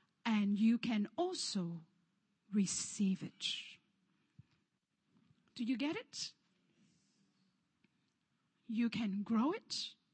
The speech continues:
and you can also receive it. That's,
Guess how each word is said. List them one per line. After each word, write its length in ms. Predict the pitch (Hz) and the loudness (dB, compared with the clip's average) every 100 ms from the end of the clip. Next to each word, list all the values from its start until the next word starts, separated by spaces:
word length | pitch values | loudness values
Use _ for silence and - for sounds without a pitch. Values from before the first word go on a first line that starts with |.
| _ _ _ _ _ _ _ | _ _ _ _ _ _ _
and 240 | 220 196 196 | -4 -2 0
you 140 | 208 | -2
can 260 | 202 196 196 | 0 -4 -4
also 460 | 196 - - 185 180 - _ 180 | -4 -4 -4 -4 -6 -12 _ -6
receive 500 | 196 190 - 208 185 - | -4 -2 -4 -6 -6 -8
it. 340 | 147 - - - _ _ _ _ _ _ _ _ _ _ _ _ _ _ _ _ _ _ - 208 | -16 -12 -12 -12 _ _ _ _ _ _ _ _ _ _ _ _ _ _ _ _ _ _ -10 -8
That's, 640 | - - - - - | -6 -8 -8 -12 -14